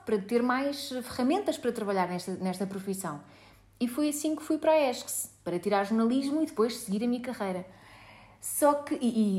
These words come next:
e, e trabalhava em simultâneo para, eh, a Horizonte F M. Portanto, eu fazia reportagens, eu editava noticiários, fazia tudo aí. Só que, entretanto, eh, surgiu a Cidade F M.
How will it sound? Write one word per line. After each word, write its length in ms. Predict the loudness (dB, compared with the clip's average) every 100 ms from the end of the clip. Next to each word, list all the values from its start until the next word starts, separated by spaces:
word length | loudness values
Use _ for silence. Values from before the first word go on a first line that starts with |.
| 0
e, 20 |
e 20 |
trabalhava 500 | -4 0 6 6 6
em 60 | 2
simultâneo 720 | 2 4 4 6 4 4 0
para, 300 | 2 4 6 4 0
eh, 320 | 0 2 0 0
a 80 |
Horizonte 560 | 0 0 0 -2 -2 -8 -10 -8 -8
F 200 | -6 -4
M. 160 | -6 -8
Portanto, 280 | -8 -6
eu 60 | -6
fazia 520 | -2 0 2 2 0 -6 -18 -12
reportagens, 760 | -12 -12 4 8 8 8 2 4
eu 80 |
editava 360 | 2 4 2 2
noticiários, 640 | 0 -2 2 4 4 2
fazia 500 | -4 -2 0 2 0 -4 -14
tudo 220 | -8 0
aí. 260 | 0 0 -6 -16 -16 -16 -18 -8 -4
Só 80 |
que, 100 | 2
entretanto, 640 | 2 2 2 2 2 -2 -8 -2
eh, 560 | 2 4 4 4 2 -4
surgiu 480 | -6 -4 0 0 0
a 40 |
Cidade 400 | 0 2 4 2
F 200 | -2 -2
M. 260 | -2 -2